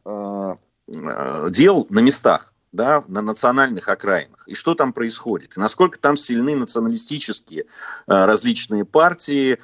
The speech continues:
э, насколько они, э, да, там играют роль, и при ослаблении центрального правительства и при ослаблении, м, э, в Петербурге власти и того, что началось там, да, в с-, в семнадцатом году, э, Ленин, да и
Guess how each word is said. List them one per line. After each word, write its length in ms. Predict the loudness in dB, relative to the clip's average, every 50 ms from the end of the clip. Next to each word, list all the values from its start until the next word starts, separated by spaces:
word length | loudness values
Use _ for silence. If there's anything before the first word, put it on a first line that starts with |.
| -10 -20 -20 _ -2
э, 300 | 2 4 4 4 4 4
насколько 680 | 2 2 0 -2 0 2 2 2 2 2 2 2 2 2
они, 560 | 2 0 0 0 2 0 0 -2 -2 -4 -8 -12
э, 160 | -12 -10 -2
да, 160 | 0 0 2 2
там 260 | 2 0 -2 -2 -4
играют 560 | -6 -2 2 4 4 6 6 4 4 2 2
роль, 360 | 0 0 2 2 0 -2 -4 -4
и 160 | -4 -4 -4 -4
при 280 | -2 0 4 4 4
ослаблении 1000 | 4 4 0 0 2 2 2 2 0 0 0 0 0 0 -2 -6 -8 -12 -16 -20 _ _ _
центрального 840 | -10 -6 -6 -4 2 4 4 4 4 4 0 -2 -2 -2 -2 -2 -4
правительства 600 | -6 0 2 2 4 2 2 -2 -10 -12 -10 -10
и 40 | -6
при 140 | 0 2
ослаблении, 720 | 4 4 4 2 2 0 0 2 -2 -4 -4 -4 -4 -4 -4
м, 160 | -4 -4 -6 -8 -10 -10 -8 -8 -8 -10 -12 _ 0 2 4 4 6
э, 360 | 6 6 6 6 6 6 4 4
в 400 | 6 6 6 6 6 4 2 0
Петербурге 720 | -2 -4 0 2 2 2 2 2 0 0 0 2 2 4
власти 720 | 6 6 6 6 6 4 2 0 -4 -8 -8 -8 -8 -6
и 220 | -8 -8 -10 -10 -4
того, 280 | 0 2 2 2 2
что 180 | 0 -2 -2 -2
началось 540 | -2 -2 -2 -4 -4 -2 -2 -2 -2 -2 -4
там, 220 | -6 -8 -8 -4
да, 320 | -2 0 0 2 0 0 0
в 40 |
с-, 340 | -2 -2 2 4 6 6 6
в 40 | 4
семнадцатом 580 | 2 2 2 4 4 4 2 0 -2 -2 0 2
году, 380 | 4 4 4 4 2 0 0 0 -4 -10 -18 -18 -18 -18 -20 _ -2
э, 400 | 2 4 4 6 6 4 4 2
Ленин, 760 | 2 2 4 6 6 6 6 4 2 0 -2 -2 -4 -4 -2
да 100 | 0 0
и 120 | 0 0